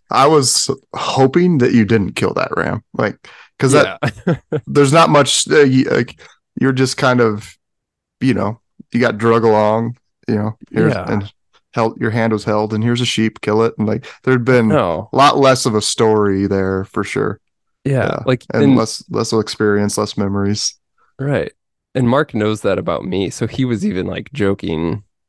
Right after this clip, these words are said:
Speaker 2: in the final trip that he went scouting. Uh, he was kinda joking. He's like, "Hey, I relocated, relocated that ram. Do you want me to, like,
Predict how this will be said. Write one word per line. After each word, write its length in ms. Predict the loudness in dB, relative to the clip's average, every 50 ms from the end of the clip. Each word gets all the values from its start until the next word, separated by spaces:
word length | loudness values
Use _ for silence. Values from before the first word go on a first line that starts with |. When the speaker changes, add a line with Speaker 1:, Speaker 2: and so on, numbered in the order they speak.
| _ _ _ -4
Speaker 2:
in 120 | 0 0 0
the 80 | 0
final 260 | 0 0 0 0 0 -2
trip 280 | -2 -2 -4 -4 -4
that 220 | -4 -6 -6 -6 -4
he 140 | -4 -4
went 180 | -4 -4 -4 -6
scouting. 640 | -8 -8 -8 -6 -6 -6 -6 -6 -8 -8 -8 -10 -12 _ _ _ _ _ _ _ _ _ _ _ _ _ _ _ _ -8
Uh, 320 | -6 -4 -4 -4 -4 -6 -8 _ -4
he 160 | -2 0 0
was 120 | 0 0
kinda 200 | -2 -2 -4 -4 -4
joking. 280 | -4 -4 -4 -4 -4
He's 120 | -6 -4 -6
like, 120 | -6 -6 -4
"Hey, 200 | -2 0 0 2
I 40 |
relocated, 540 | 2 2 0 -2 -2 -2 -2 -2 -2 -2 -4 _ _ -6
relocated 640 | -4 -2 0 0 0 0 0 -2 -4 -4 -2 -2
that 180 | -2 -4 -4 -4
ram. 360 | -4 -4 -2 -2 -2 -4 -6
Do 120 | -6 -4 -4
you 60 | -4
want 100 | -2 -2
me 80 | -4
to, 80 | -4 -4
like, 420 | -4 -4 -6 -6 -8 -10 -18 -20